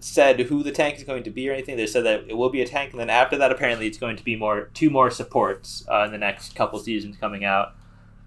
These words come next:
Um, which is good, because I don't know if you've seen the roster, but there are definitely not enough supports and way too many D P Ss. So balancing out the roster like this is definitely a good, good idea. Hopefully, we'll help the queues out a lot, a bit,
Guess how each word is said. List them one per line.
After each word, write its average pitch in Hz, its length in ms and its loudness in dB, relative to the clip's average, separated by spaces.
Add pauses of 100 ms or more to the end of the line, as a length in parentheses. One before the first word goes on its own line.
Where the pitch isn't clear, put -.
Um, 104 500 6 (800)
which 160 120 4
is 156 100 2
good, 180 260 10
because 131 520 6
I 143 60 10
don't 180 80 12
know 220 60 8
if 202 80 -6
you've 151 100 0
seen 160 160 -4
the 131 100 2
roster, 139 420 8
but 113 260 4
there 165 160 12
are 113 340 12 (540)
definitely 196 340 10
not 175 220 6
enough 170 120 4
supports 127 600 6 (160)
and 123 260 2
way 143 180 6
too 147 140 -4
many 139 220 -4
D 123 160 -8
P 117 160 4
Ss. 110 420 2
So 131 80 -2
balancing 143 420 4
out 131 120 0
the 110 80 -4
roster 110 300 4
like 110 140 -2
this 110 160 -4
is 107 60 -8
definitely 113 340 0
a - 40 -14
good, 113 320 -4 (100)
good 135 140 0
idea. 175 480 0
Hopefully, 135 260 0
we'll 123 160 4
help 131 220 6
the 113 80 -4
queues 135 340 -4
out 147 160 8
a 147 60 2
lot, 147 280 4
a 131 60 0
bit, 147 320 -2